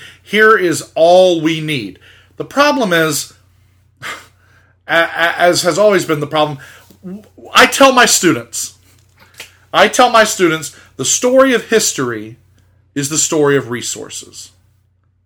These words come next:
Period. You can dress it up however you like. You can blame things on religion. You can blame things on geography.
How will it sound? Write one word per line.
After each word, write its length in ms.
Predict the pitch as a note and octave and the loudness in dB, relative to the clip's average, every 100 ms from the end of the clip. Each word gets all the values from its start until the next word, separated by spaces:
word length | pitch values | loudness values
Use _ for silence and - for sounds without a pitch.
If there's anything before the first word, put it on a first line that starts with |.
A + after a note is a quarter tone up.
| _ _ _ _ | _ _ _ _
Period. 360 | - C#3+ F2+ - _ _ _ _ _ _ _ | -10 -8 -8 -14 _ _ _ _ _ _ _
You 240 | A#2 D3 | -8 -8
can 380 | C#3+ E3+ D3 C#3+ | -4 -2 -2 -4
dress 340 | A2+ F3 F3 F3+ | -2 0 0 2
it 60 | |
up 160 | F3+ - | 0 2
however 340 | E3 D#3 C#3 | 0 2 0
you 200 | C3+ B2+ | -2 -2
like. 360 | D3 F3+ F3+ - - - - | 2 2 2 -4 -20 -20 -12
You 100 | D3+ | -8
can 200 | D3 C3+ | -6 -4
blame 340 | C#3+ D3 C#3+ | -2 -2 -4
things 300 | C#3+ C#3 C3 | -8 -8 -6
on 180 | C3 B2 | -8 -6
religion. 640 | B2+ E3+ G#3 F#3+ E3+ C#3+ - - | -2 2 2 0 -4 -6 -16 -20
You 120 | - D3+ | -10 -6
can 220 | D#3 C#3 | -6 -4
blame 340 | C3+ C#3+ C#3+ | -2 -2 -4
things 480 | C#3 D3+ C#3+ C#3+ C3 | -8 -8 -8 -8 -10
on 280 | C3+ C3 B2+ | -6 -6 -6
geography. 880 | A2+ C#3 F#3+ G3+ F3 D#3 D#3 B2+ | -6 0 2 2 -2 -4 -4 -4